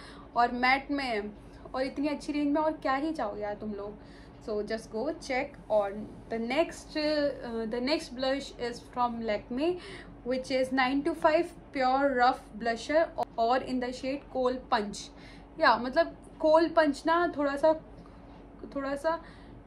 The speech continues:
क्या कह लेंगे, कोरल color में है, कोरल touch में है और इसकी price है थ्री एटी फ़ाइव। ये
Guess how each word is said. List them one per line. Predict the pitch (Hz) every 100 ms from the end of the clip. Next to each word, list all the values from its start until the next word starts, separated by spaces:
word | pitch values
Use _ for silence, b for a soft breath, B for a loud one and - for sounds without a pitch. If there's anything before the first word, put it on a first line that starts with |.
| -
क्या | 294
कह | 302 269
लेंगे, | 247 254 262 285 285 - - -
कोरल | 330 330 349 349 349
color | 269 240 226
में | 220
है, | 190 196 - - -
कोरल | 269 262 285 277
touch | 247 - 262
में | 247
है | 247 254
और | - 240 254
इसकी | 254 285 277 -
price | 240 240 262 -
है | 254 262
थ्री | 247 240 - 214
एटी | 220 220 -
फ़ाइव। | 220 240 330 -
ये | 262 254